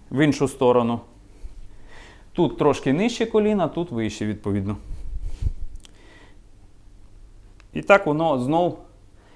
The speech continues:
якось відчуття, що знов заклякає.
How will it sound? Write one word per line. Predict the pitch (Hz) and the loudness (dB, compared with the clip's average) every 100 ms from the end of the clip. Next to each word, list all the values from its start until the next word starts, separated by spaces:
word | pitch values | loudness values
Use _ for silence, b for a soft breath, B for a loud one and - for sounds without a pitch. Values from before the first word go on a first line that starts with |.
| b - | b -4
якось | 135 131 135 135 - - - - - - - - - b b b b - - - - - - - | -2 0 -2 -2 -12 -20 -20 -20 -20 -20 -20 -20 -20 b b b b -20 -20 -20 -20 -20 -20 -6
відчуття, | 127 127 143 - 180 | -4 -2 -4 0 0
що | 180 143 139 - | 0 -2 -4 -4
знов | 120 117 165 | -4 4 4
заклякає. | 143 143 147 139 104 98 | 6 4 4 6 6 6